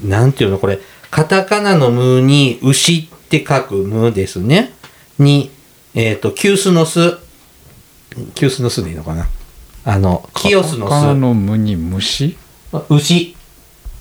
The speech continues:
Speaker 1: カタカナの無に牛。
Speaker 2: あー。
Speaker 1: 無ですよね。
Speaker 2: あー。
Speaker 1: に、あの、清須の須。
Speaker 2: ムス？
Speaker 1: 大須ういろうの須。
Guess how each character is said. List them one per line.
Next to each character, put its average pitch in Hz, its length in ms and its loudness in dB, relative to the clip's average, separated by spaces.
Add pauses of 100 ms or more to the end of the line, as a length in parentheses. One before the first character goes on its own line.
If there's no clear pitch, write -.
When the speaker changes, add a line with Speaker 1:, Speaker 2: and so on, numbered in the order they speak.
(200)
Speaker 1:
カ 123 140 -4
タ 143 120 2
カ 143 160 0
ナ 131 140 0
の 107 100 -2
無 98 140 -2
に 92 120 -2
牛。 170 480 0 (200)
Speaker 2:
あ 113 920 0
ー。 104 40 0
Speaker 1:
無 147 180 4
で 98 140 -2
す - 120 -10
よ 80 100 -10
ね。 110 140 -2
Speaker 2:
あ 92 280 -2 (240)
ー。 156 40 4
Speaker 1:
に、 165 360 4
あ 127 180 0
の、 113 340 0
清 107 280 2
須 120 140 0
の 123 120 2
須。 120 160 2
Speaker 2:
ム 127 60 2
ス？ 104 760 -8
Speaker 1:
大 185 200 4
須 190 220 2
う 190 80 4
い 170 60 2
ろ 113 180 0
う - 20 -4
の 95 100 -4
須。 120 300 0